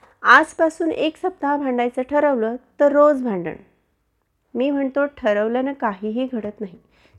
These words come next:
तू भांडून दाखव. इथं उपस्थित असलेला प्रत्येक जण तुला दहा दहा रुपये देईल. खरं? येस. प्रत्येकाला मान्य आहे? होय. त्या बर्वेला अगोदर विचार.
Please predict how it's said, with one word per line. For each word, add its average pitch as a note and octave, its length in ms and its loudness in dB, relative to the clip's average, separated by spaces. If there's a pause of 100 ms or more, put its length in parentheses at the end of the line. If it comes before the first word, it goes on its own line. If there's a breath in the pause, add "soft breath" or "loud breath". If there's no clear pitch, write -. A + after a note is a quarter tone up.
तू D#4 80 2
भांडून B3+ 400 0
दाखव. G#3 300 -4 (440 soft breath)
इथं D4 260 -2
उपस्थित C#4+ 560 0
असलेला C4+ 360 0
प्रत्येक C#4 440 -4
जण C4+ 320 2
तुला C#4 180 0
दहा A3+ 300 -2
दहा B3+ 240 0
रुपये B3 300 -4
देईल. A3 200 -8 (760)
खरं? F4 340 4 (580)
येस. G#3+ 180 -4 (840)
प्रत्येकाला D#4 460 2
मान्य D4+ 320 2
आहे? D#4+ 260 -2 (840)
होय. G#3 240 2 (800)
त्या C#4 120 8
बर्वेला B3+ 500 6
अगोदर D4 280 2
विचार. C4 340 -6